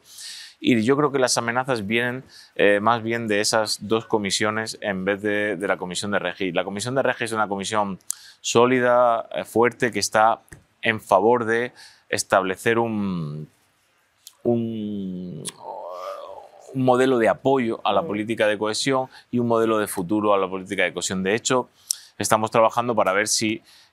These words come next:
Speaker 1: eh, en la asignación de últimos informes se hace un informe último de la Comisión Regi sobre el futuro de la política de cohesión, proponiendo flexibilizaciones y tal.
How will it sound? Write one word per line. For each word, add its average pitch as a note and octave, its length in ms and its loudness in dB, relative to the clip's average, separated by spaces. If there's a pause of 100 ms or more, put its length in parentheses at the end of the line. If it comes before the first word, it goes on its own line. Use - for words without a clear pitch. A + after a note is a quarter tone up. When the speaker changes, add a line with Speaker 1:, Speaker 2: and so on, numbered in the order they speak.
(140)
Speaker 1:
eh, - 400 -8
en G2+ 220 -4
la F#2+ 80 4
asignación G2 500 -2
de A2 80 2
últimos A2 420 -2
informes A2+ 600 -2
se - 280 2
hace A2+ 240 4
un G#2 140 -2
informe G#2 460 -2
último G#2 540 -4 (280)
de G2+ 100 2
la F#2 100 4
Comisión F2+ 420 -4
Regi G2+ 320 -2
sobre G#2 420 0 (500)
el F#2+ 200 2
futuro F#2 480 0
de F2+ 80 0
la F2 100 2
política F#2+ 360 -2
de F#2+ 100 -2
cohesión, G#2+ 340 -2
proponiendo A#2 1000 0 (580)
flexibilizaciones B2 1400 0
y - 40 -16
tal. - 140 -4